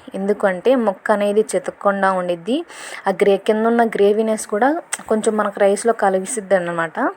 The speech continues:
కింద నుంచి ఇంకా అలా వేసుకుంటే చాలా బాగుంటుంది అనమాట బిర్యానీ అనేది.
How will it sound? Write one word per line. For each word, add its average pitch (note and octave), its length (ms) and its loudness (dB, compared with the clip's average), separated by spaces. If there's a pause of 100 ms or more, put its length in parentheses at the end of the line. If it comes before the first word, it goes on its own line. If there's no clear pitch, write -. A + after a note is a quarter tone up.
(600)
కింద F#3+ 180 -2
నుంచి G3 280 -2
ఇంకా G3+ 160 -6
అలా F#3 120 0
వేసుకుంటే F#3+ 640 0 (260)
చాలా G3 160 4
బాగుంటుంది F#3 420 -4
అనమాట E3+ 260 -2
బిర్యానీ F3 460 0
అనేది. F3 400 0